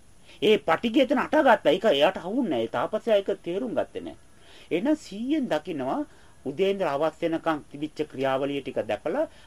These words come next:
හවසට ඇස් දෙක වාගෙන බොහොම සීයෙන් කල්පනා කොතනද ගැටුණා? ආ, එතන ගැටුණා. මෙතන ඇලුනා. එතන මේ සුවඳශීලීව කතා කළා. අර මිතුරුකම දැක්කා. ඒ මිතුරුකම තුල පවතින ඇලීම දැක්කේ නෑ.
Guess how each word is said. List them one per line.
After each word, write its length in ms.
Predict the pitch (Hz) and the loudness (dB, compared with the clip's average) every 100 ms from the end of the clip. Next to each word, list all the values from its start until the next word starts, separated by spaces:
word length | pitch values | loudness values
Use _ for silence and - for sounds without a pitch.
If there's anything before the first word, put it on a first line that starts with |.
| - | -12
හවසට 420 | 135 165 170 180 | -4 -4 -2 -2
ඇස් 160 | 117 - | -2 -4
දෙක 200 | 131 123 107 | -6 -4 -2
වාගෙන 500 | 107 120 135 165 185 | 0 0 -2 -6 -6
බොහොම 480 | 123 123 143 185 - | -6 -6 -6 -8 -12
සීයෙන් 380 | - 143 147 | -12 -10 -10
කල්පනා 320 | 143 135 - 220 | -8 -10 -10 -14
කොතනද 360 | 135 135 113 | -10 -8 -6
ගැටුණා? 380 | 95 90 87 - | -6 -8 -12 -14
ආ, 180 | 87 90 | -14 -14
එතන 280 | - 143 107 | -14 -12 -10
ගැටුණා. 380 | 90 - 82 - - - - - - - - - - - - - | -12 -12 -18 -20 -20 -20 -20 -20 -20 -20 -20 -20 -20 -20 -20 -18
මෙතන 300 | - 135 170 | -12 -6 -4
ඇලුනා. 380 | 131 127 120 92 - - - - - - - | -4 -4 -6 -10 -20 -20 -20 -20 -20 -20 -12
එතන 280 | 123 175 165 | -6 -4 -4
මේ 180 | 143 139 | -4 -6
සුවඳශීලීව 680 | - 160 185 196 202 196 175 | -4 -4 -4 -4 -2 0 0
කතා 320 | 147 - 170 | -2 -2 0
කළා. 180 | 226 247 | 2 2
අර 80 | 190 | 2
මිතුරුකම 580 | 139 151 233 294 311 247 180 | 0 -4 0 0 2 0 2
දැක්කා. 460 | 160 - - 302 349 - | 0 0 2 2 2 -2
ඒ 180 | - 185 | 0 0
මිතුරුකම 540 | 165 - 262 302 269 269 | 0 -2 -2 0 0 -2
තුල 200 | - 247 | 0 2
පවතින 400 | 277 247 226 294 | 4 4 4 2
ඇලීම 240 | 254 262 277 | 2 2 2
දැක්කේ 360 | 240 - 202 | 2 0 -2
නෑ. 160 | 143 | -2